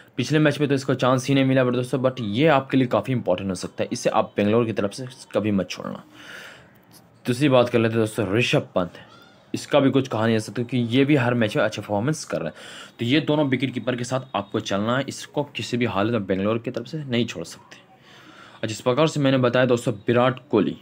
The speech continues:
जो कि पिछले मैच में फॉर्म में आ चुके थे और उम्मीद है कि इस मैच में भी ये अच्छा परफॉर्मेंस करेंगे जिस प्रकार से लगता है, तो इसे भी आपको अपने टीम से नहीं छोड़ना है।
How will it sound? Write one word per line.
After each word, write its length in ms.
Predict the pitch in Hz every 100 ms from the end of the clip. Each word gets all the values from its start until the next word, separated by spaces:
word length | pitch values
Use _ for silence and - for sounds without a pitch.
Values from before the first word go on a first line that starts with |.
| _ _ _ _ -
जो 200 | - 113
कि 100 | 127
पिछले 320 | 127 123 139
मैच 160 | 131 131
में 80 |
फॉर्म 260 | 131 - 120
में 120 | 127
आ 60 | 117
चुके 240 | 113 120
थे 80 | 127
और 140 | 131 -
उम्मीद 360 | 98 107 143
है 60 | 123
कि 160 | 98 101 -
इस 160 | 131 110
मैच 220 | 107 101
में 60 |
भी 100 | 113
ये 160 | 117 104
अच्छा 240 | 104 -
परफॉर्मेंस 460 | 101 95 101 147 - - -
करेंगे 320 | 98 92 82
जिस 200 | 110 98
प्रकार 260 | - 92 101
से 100 | 110
लगता 260 | 87 -
है, 80 | 85 - - - - -
तो 60 | 131
इसे 200 | 123 160
भी 80 |
आपको 400 | 147 123 - 175 - _ -
अपने 240 | 104 123
टीम 260 | 113 - 120
से 140 | 120
नहीं 460 | 135 98 92 113 180 202 -
छोड़ना 640 | - 92 92 95 101 107 - -
है। 200 | 127 -